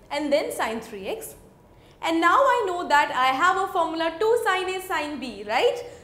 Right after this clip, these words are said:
So I divide by two, multiply by two to apply the formula.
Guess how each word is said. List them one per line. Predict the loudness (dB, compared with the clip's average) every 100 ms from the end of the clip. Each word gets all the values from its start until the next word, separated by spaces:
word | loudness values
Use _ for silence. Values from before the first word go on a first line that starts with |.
| -12
So | -2
I | 0 0
divide | 0 2 2 2
by | 0 0
two, | -2
multiply | -4 -4 -4 -4 -4
by | -2 -2
two | -4 -4
to | -4
apply | -4 -4 -6
the | -8
formula. | -10 -12 -12 -18